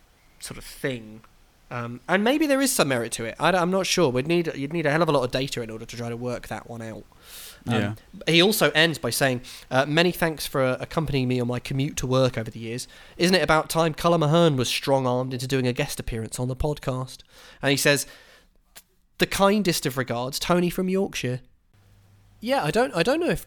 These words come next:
Speaker 1: if Cullen Mahern can, 'cause he works at Rock Paper Shotgun now, and I
Speaker 2: Mm.
Speaker 1: wonder, I wonder if they'll allow him
Speaker 2: Compete clause. No compete
Speaker 1: <laughs>
Speaker 2: clause.
Speaker 1: A non-compete clause, yeah.
Speaker 2: Mm.
Speaker 1: And I know they've got a podcast, and I presume he's probably on it.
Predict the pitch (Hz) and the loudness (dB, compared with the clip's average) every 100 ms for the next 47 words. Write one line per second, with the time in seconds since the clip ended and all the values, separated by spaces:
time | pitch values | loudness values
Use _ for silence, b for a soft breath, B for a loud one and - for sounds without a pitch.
0 | - - - - 147 135 120 120 117 110 | -8 -6 -6 -4 -4 -2 -4 -6 -8 -10
1 | - - 160 247 254 143 117 - 139 170 | -8 -2 -2 -2 -2 -4 -8 -6 -4 -2
2 | 196 196 165 - - 120 131 - 123 120 | 0 0 0 -2 -6 -6 -8 -6 -6 -6
3 | 117 147 - 120 107 104 - - - _ | -4 -4 -4 -8 -8 -12 -14 -16 -18 _
4 | _ - _ - 131 127 123 202 - 135 | _ -20 _ -12 -2 2 2 0 -2 0
5 | 147 175 170 160 165 147 143 135 135 139 | 0 0 -2 -2 -2 -2 -4 -4 -4 -4
6 | 143 127 120 113 120 - - _ - _ | -4 -4 -4 -6 -12 -18 -20 _ -20 _
7 | 127 - 123 113 117 101 104 - - - | -4 0 0 -2 -4 -4 -4 -8 -14 -20
8 | - - 127 120 117 127 117 - 131 208 | -20 -2 0 0 -2 -4 -4 -2 2 2
9 | 175 180 185 180 156 175 196 160 135 131 | 4 2 2 0 2 2 2 0 0 2
10 | 151 147 B B B 127 117 110 - 160 | 0 0 B B B 0 0 -2 0 2
11 | 175 196 247 208 202 - 190 175 127 180 | 4 6 4 4 0 2 2 4 2 0
12 | 185 - 120 113 - 131 135 139 131 165 | 0 -4 -8 -8 -8 -8 -6 -4 -2 0
13 | 143 120 - 131 123 120 143 117 | -2 -2 -4 -4 -6 -8 -10 -12